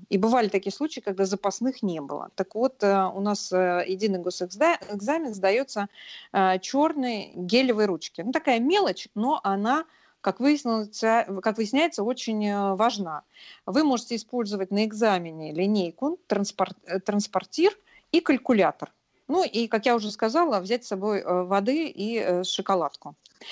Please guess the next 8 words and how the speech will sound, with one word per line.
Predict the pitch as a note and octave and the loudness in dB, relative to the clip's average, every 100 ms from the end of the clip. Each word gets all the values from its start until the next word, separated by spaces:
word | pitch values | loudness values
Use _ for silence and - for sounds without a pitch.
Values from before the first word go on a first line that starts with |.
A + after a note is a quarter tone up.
| - - - | -14 -14 -2
Причём | G#3+ G#3 E4+ E4 | 0 4 4 4
организаторы | G#3+ A3 A#3+ A#3 B3 F4 C#4+ G3 | 2 2 2 2 4 2 2 0
должны | F3+ F#3+ A#3 C#4 | 0 0 0 -4
сообщить | - G#3 - - G#3+ E3 | -2 -4 -4 -10 -10 -6
детям | G#3+ D#4 A3+ F3 | -4 -2 -4 0
за | F#3 | 0
тридцать | F#3 B3 B3 B3 | 0 -2 -4 0
минут, | B3 B3+ A#3 C4 - | 4 6 4 2 -2